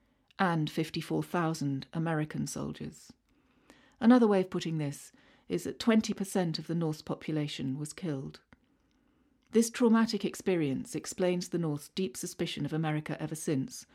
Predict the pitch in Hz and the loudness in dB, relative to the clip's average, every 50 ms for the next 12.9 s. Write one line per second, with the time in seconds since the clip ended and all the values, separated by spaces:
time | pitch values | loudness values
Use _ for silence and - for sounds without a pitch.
0 | _ - - - _ - - 165 165 170 165 - - - 190 175 165 - - 160 | _ -20 -20 -20 _ -6 -4 -2 -2 -2 -2 -4 -2 0 2 2 0 0 -4 -4
1 | 147 - - 196 - - - 160 160 156 - 160 - - - - 175 147 135 135 | -6 -4 -6 -8 -8 -4 -4 -2 -2 -2 -4 -8 -10 -10 -6 -6 -4 -4 -4 -4
2 | - - - - - _ _ _ - - - - - _ _ _ _ - 214 233 | -8 -12 -18 -20 -20 _ _ _ -20 -20 -20 -20 -20 _ _ _ _ 2 4 6
3 | 247 233 240 247 233 226 233 - 214 196 - - 180 180 175 - - 170 156 156 | 8 8 8 8 8 6 2 2 0 0 0 -2 -4 -4 -4 -2 0 0 0 0
4 | 143 165 165 147 - 151 151 151 175 - _ - _ _ - 180 175 175 - - | 0 -2 -4 -4 -4 -4 -6 -6 -6 -10 _ -20 _ _ -4 -2 -2 -2 -2 -4
5 | - - - 196 185 180 175 175 170 - - - - - 175 160 160 160 151 151 | -4 0 2 4 4 4 2 0 -2 -6 -10 -10 -6 -4 -2 0 0 0 0 0
6 | 156 151 143 143 139 139 139 139 143 139 _ _ _ _ _ _ _ _ _ _ | 0 0 0 0 -2 -2 -4 -6 -8 -10 _ _ _ _ _ _ _ _ _ _
7 | _ _ _ _ _ _ _ _ _ _ _ _ _ _ _ _ _ _ _ _ | _ _ _ _ _ _ _ _ _ _ _ _ _ _ _ _ _ _ _ _
8 | _ _ _ _ - - - _ _ _ _ _ - - 226 220 247 254 247 240 | _ _ _ _ -20 -20 -20 _ _ _ _ _ 2 2 4 6 6 6 6 4
9 | 233 208 185 180 165 165 165 170 170 170 170 175 165 - 175 165 - 170 156 - | 4 4 2 2 0 0 0 0 0 0 0 -2 -2 -2 -4 -4 -4 -4 -6 -6
10 | - 156 - - 160 151 139 139 143 147 _ _ _ _ _ - - 185 185 190 | -6 -8 -4 -2 0 0 0 0 -4 -8 _ _ _ _ _ 0 2 4 4 4
11 | 190 - 208 202 - - - 190 170 147 139 143 143 147 - _ - - 165 - | 4 4 2 2 2 0 0 0 2 2 0 0 -2 -6 -8 _ -6 -6 -6 -2
12 | 175 175 160 156 - 165 151 151 - - - 143 147 - - 143 147 147 | -2 -2 -2 -2 -2 -4 -4 -4 -4 -6 -6 -6 -4 -4 -6 -6 -6 -8